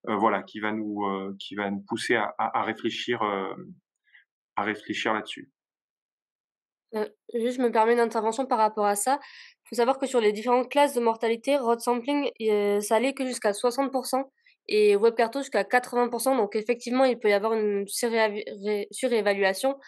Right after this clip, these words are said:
Speaker 2: Mais, hem, bah, du coup, quand on regarde, en fait, heu,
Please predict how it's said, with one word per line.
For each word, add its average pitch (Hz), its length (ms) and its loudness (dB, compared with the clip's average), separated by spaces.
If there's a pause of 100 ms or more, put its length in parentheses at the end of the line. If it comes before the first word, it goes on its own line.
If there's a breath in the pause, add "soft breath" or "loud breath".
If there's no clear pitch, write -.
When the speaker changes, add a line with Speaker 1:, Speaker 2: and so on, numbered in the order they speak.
(480 loud breath)
Speaker 2:
Mais, 214 280 6
hem, 196 680 0
bah, 196 100 2
du 208 120 -4
coup, 254 80 -4
quand 233 220 2
on 214 140 2
regarde, 240 400 2
en 208 80 -2
fait, 220 220 -6
heu, 185 180 2